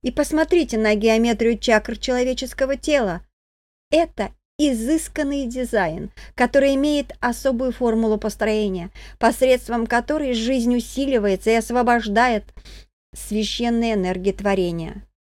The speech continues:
Даже звездные лучи, которые приходят на Землю, чтобы стимулировать рост волос на голове, созданы идеально. Астрологическая карта также является отражением божественной геометрии.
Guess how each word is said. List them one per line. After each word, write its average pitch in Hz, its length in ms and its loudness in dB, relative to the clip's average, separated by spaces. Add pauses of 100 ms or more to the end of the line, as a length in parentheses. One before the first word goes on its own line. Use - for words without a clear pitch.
Даже 285 360 2
звездные 302 460 0
лучи, 311 420 0
которые 214 440 2
приходят 220 480 0
на 240 180 -2
Землю, 262 400 0
чтобы 208 300 -4
стимулировать 233 580 0
рост 233 380 -2
волос 247 280 2
на 208 140 -2
голове, 226 480 2 (320)
созданы 214 680 0 (120)
идеально. 180 720 -2 (680)
Астрологическая 226 1040 2
карта 247 380 -2
также 277 360 -2
является 208 520 4
отражением 214 600 2
божественной 226 580 0
геометрии. 233 800 -4